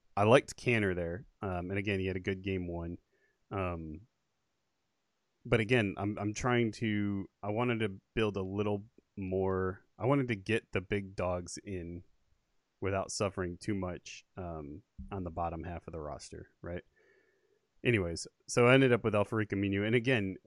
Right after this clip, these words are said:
I, I, regardless of how he played in, in game one, you're such a dipshit. Look at you. You, all right. Um, <laughs> regardless of he, how he played in game one, he's had a great playoff series. He's got, you know, uh,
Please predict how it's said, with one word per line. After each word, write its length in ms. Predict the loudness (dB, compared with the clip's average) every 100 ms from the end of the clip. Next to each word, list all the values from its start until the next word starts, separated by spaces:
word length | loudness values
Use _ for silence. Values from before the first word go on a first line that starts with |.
| -16
I, 380 | -14 -14 -10 -4
I, 40 | -4 -4 _ _ -2
regardless 480 | 0 8 8 8 4
of 100 | 2
how 100 | 4
he 60 | 4
played 220 | 4 4
in, 160 | 2 0
in 160 | 2 2
game 220 | 2 2
one, 260 | 2 2 4
you're 160 | 2
such 280 | 4 2 0
a 40 | -4
dipshit. 500 | -4 -6 -4 -6 -2
Look 180 | -2 0
at 60 |
you. 220 | 0 -2 -4 -18 -20 -6
You, 240 | 0 2 0 -4 -18 -20 -14 6
all 100 | 8
right. 140 | 8 4 _ 10
Um, 420 | 12 12 6 -4 -12 _ -20 -18 -16 -16 -14
<laughs> 920 | -14 -6 -6 -6 -18 -20 -20 -20 4
regardless 480 | 8 12 12 10 6
of 140 | 4
he, 140 | 4 0 4
how 140 | 8
he 80 | 8
played 240 | 6 4
in 140 | 4 2
game 260 | 2 2
one, 340 | 0 -4 -6 -10 _ _ _ -6
he's 180 | -4 2
had 200 | 6 6
a 60 |
great 280 | 4 0 2
playoff 320 | 0 2 0
series. 400 | -4 -4 -2 -4
He's 180 | -6 -2
got, 280 | 0 0 -2 -2
you 120 | -2
know, 340 | -2 -4 -8 -8
uh, 320 | -6 -4 -6